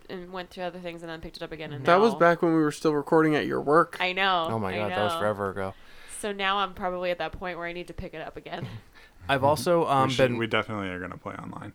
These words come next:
Speaker 3: Oh, nice. I, I've also been re-getting into, um, some classic games. Um, specifically, I've been, get, been picking up some old Super Nintendo games that I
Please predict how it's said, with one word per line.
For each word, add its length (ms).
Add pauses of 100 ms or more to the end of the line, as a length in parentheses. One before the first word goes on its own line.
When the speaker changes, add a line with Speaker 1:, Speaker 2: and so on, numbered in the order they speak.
(160)
Speaker 3:
Oh, 160
nice. 300 (300)
I, 100
I've 220
also 280
been 260
re-getting 440
into, 480
um, 300
some 220
classic 380
games. 460 (160)
Um, 240
specifically, 800
I've 380
been, 160
get, 360
been 180
picking 280
up 140
some 180
old 160
Super 180
Nintendo 360
games 320
that 160
I 180